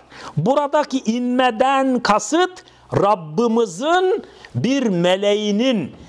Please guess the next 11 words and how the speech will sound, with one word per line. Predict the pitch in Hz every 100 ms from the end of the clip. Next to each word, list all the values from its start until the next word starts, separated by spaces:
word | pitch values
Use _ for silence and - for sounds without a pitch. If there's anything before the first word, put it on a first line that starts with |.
| -
yahut | 139 233 311 339 330 -
da | 165
Rabbimizin | 151 185 170 156 226 226 226 180 294 349 370 466 - - -
emrinin | 180 214 220 226 226 240 262 330 349
inmesidir | 330 247 220 208 190 165 175 143 156 135
diyor, | 127 139 107 90 _ _ - 139
diyorlar. | 165 131 110 78 - - _ _ - _ _ _ _ _ - - - - - - - - - - - - _ - - _ - - -
Şöyle | - 202 233
cevap | 185 156 123
veririz | 135 127 117
ona. | 123 240